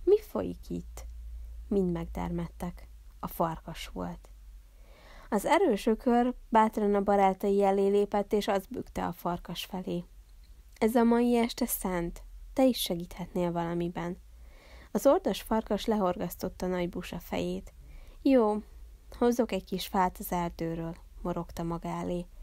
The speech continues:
Az angyalok közben az istálló tetejére telepedtek, vigyáztak, hogy a felhősejem össze ne gubancolódjék,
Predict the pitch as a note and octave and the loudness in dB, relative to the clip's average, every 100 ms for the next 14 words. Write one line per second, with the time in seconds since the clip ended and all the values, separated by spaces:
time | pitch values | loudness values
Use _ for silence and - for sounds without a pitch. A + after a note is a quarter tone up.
0 | - - - - A3+ B3+ F4 D#4+ A#3 A#3 | -18 -18 -20 -6 0 2 4 4 2 2
1 | A#3 A3+ A3+ A3 G#3+ A#3 - G3 G3 F#3 | 0 0 0 0 2 0 -2 -4 -2 -4
2 | - G3 G3 F#3+ F#3+ F#3+ G#3 G3+ G3+ G#3+ | -4 -4 -2 -2 -2 -2 -2 -2 -2 -4
3 | G#3 - G#3+ - - - G#3 G3+ F#3+ - | -2 -2 -2 -4 -14 -6 0 2 0 0
4 | G3+ - G3+ F3+ - G3+ A3+ A#3+ - B3 | -2 -2 -2 -2 2 2 2 0 -2 0
5 | A#3 A#3 C#4 C#4+ - A3+ G#3+ G3+ F#3+ F#3 | 2 0 0 -2 0 0 2 2 2 0
6 | F#3 G3+ G3 G3 G#3+ G#3 | -2 -2 -2 -2 -2 -4